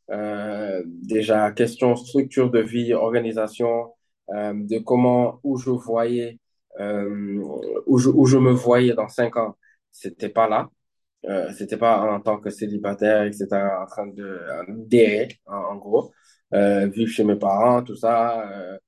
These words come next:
me lever à l'heure que je veux, de, aller me coucher à l'heure que je veux, et cetera. Euh, donc, il fallait mettre un stop à ça.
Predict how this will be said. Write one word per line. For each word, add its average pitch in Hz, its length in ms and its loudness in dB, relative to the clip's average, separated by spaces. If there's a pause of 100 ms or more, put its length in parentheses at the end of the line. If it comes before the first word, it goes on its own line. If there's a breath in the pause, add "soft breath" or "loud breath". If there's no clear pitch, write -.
(200)
me 110 140 -4
lever 113 220 0
à 104 120 0
l'heure 104 220 -6
que 104 100 -10
je 98 120 -10
veux, 127 680 4
de, 104 460 -4
aller 104 300 -4
me 101 140 -6
coucher 101 220 -6
à 101 60 0
l'heure 95 220 -8
que 85 80 -18
je 92 120 -20
veux, 120 140 2
et 123 60 -2
cetera. 117 460 0 (460)
Euh, 95 460 2 (280)
donc, 101 240 -2
il - 100 -4
fallait 117 300 4
mettre 107 260 -2
un 101 60 -2
stop 107 300 -4
à 98 80 0
ça. 110 280 -4